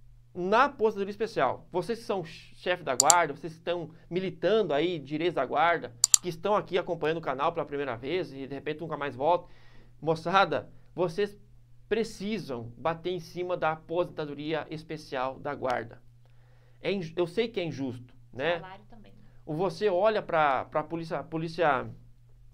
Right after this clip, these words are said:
Speaker 1: polícia legislativa, né? Você olha, por exemplo, pra questão dos ag-, agentes penitenciários,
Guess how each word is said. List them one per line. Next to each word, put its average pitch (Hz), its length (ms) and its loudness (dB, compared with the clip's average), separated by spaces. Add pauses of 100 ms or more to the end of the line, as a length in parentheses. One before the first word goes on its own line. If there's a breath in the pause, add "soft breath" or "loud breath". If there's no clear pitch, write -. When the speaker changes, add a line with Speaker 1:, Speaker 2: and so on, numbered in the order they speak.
(120)
Speaker 1:
polícia 165 240 -2
legislativa, 160 720 -2 (220)
né? 165 280 -2 (340 loud breath)
Você 165 240 -2
olha, 185 180 4
por 180 120 -6
exemplo, 170 360 -4
pra 165 100 0
questão 170 400 -4
dos 160 160 -6
ag-, 156 220 -6
agentes 160 260 -6
penitenciários, 147 760 0